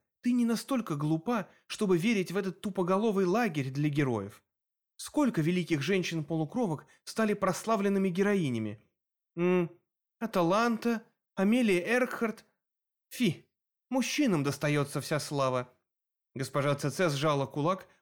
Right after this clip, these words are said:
погасив волшебное пламя. "Единственная возможность для женщины обрести могущество — это колдовство. Медея, Калипсо —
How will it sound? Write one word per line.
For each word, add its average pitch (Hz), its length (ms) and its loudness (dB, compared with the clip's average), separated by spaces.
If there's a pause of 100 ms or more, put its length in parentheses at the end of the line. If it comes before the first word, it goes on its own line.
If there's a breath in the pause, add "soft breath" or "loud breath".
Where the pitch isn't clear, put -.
погасив 156 460 0
волшебное 147 600 0
пламя. 117 420 -4 (720)
"Единственная 170 760 2
возможность 160 600 0
для 147 160 2
женщины 135 640 -2 (200 soft breath)
обрести 170 420 2
могущество — 160 800 -2 (180 soft breath)
это 240 180 -2
колдовство. 214 840 -2 (460)
Медея, 175 680 2 (260)
Калипсо — 143 720 -2